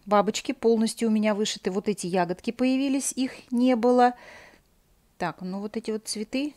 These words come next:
не помню, были или нет. Фон точно был отшит весь. Ну, в общем, на всякий случай я сейчас вставлю фотографию, как выглядела эта работа в конце прошлого видео. И вот теперь перед вами, можно сказать,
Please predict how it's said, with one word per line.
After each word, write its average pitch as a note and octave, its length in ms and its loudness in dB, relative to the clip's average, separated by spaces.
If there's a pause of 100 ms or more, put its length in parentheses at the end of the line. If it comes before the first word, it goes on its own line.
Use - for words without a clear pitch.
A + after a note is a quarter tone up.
не A3 120 -4
помню, F#3+ 380 -4
были F3+ 260 -4
или F3+ 160 -4
нет. C4+ 280 2
Фон G#3+ 340 -2
точно F#3 420 -6
был F3+ 220 -6 (180)
отшит - 680 -8
весь. C#4+ 320 4
Ну, B3+ 120 4
в D4+ 60 4
общем, F4+ 240 2
на C4 100 4
всякий C4 300 -2
случай D#4 300 -2
я A#3+ 100 4
сейчас B3 340 -2
вставлю G#3 540 0 (580)
фотографию, F#3 640 0
как - 240 -8
выглядела F#3 440 -2
эта F#3 180 -4
работа F3+ 480 -4 (140)
в - 60 -20
конце G3+ 400 0 (180)
прошлого F3+ 440 -2
видео. C4+ 440 2 (580)
И G#3+ 100 2
вот C#4 200 4
теперь C#4+ 280 2
перед A#3+ 240 0
вами, C4 400 6 (220)
можно A#3+ 300 2
сказать, B3 560 0